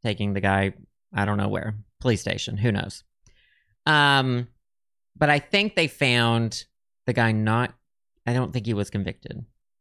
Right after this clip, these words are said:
So it basically, it established that a mistake, here's a quote, "It established that a mistake of fact can be a successful defense regardless of whether the belief is reasonable or not."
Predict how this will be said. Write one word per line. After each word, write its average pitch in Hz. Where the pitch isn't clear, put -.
So 143
it 147
basically, 156
it 123
established 151
that 127
a 120
mistake, 165
here's 127
a 143
quote, 98
"It 135
established 170
that 139
a 131
mistake 160
of 196
fact -
can 143
be 139
a 131
successful 170
defense 135
regardless 143
of 147
whether 139
the 120
belief 127
is 113
reasonable 135
or 117
not." 95